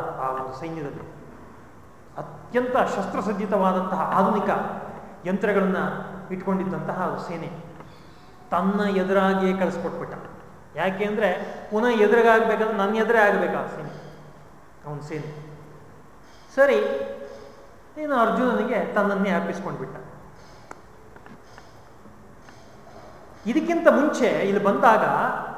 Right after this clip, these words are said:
ಇವನು ಬರೋಕ್ಕಿಂತ ಮುಂಚೆ ಇವನು ಮಾಡಿದ್ದೇನು? ಇವನು ಹೇಗಾದ್ರೂ ಮಾಡಿ ಈ ಸಂಧಾನ ವಿಫಲವಾದ್ರೆ ಇವನ್ನ ಬಂಧಿಸ್ಬಿಡ್ಬೇಕು ಅಂತ, ಕೃಷ್ಣನನ್ನು ಬಂಧಿಸ್ಬಿಡ್ಬೇಕು ಅಂತ ಪ್ಲಾನ್. ಇವನು ಅವನಿಗೆ ಕುಮಂತ್ರಣ ಕೊಟ್ಟಿದ್ದು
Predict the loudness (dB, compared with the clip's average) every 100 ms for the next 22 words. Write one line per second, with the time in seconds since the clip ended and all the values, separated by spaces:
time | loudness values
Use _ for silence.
0 | -14 -16 -18 -20 -20 -20 -20 -20 -20 -12
1 | -8 0 2 4 2 -2 -2 -4 -6 -10
2 | -6 -4 -4 -4 -2 0 2 2 2 2
3 | 2 2 0 -2 -8 -10 -14 -16 -18 -18
4 | -4 0 0 0 2 4 6 6 4 2
5 | 0 -2 -2 -2 0 2 4 4 0 0
6 | 4 4 6 4 6 4 4 4 4 2
7 | 0 -2 -2 -2 -4 -8 -10 -12 -10 -10
8 | -6 -6 -6 -4 -4 -4 -6 -6 -6 -6
9 | -8 -10 -10 -8 -8 -6 -6 -6 -10 -14
10 | -18 -18 -20 -20 -16 -2 2 2 2 -2
11 | -6 -10 -2 2 2 2 0 -2 -6 -8
12 | -12 -16 -18 -20 -20 -20 -20 -20 -20 -20
13 | -20 -20 -20 -4 2 6 6 6 4 4
14 | 2 0 -2 -2 0 0 -2 -6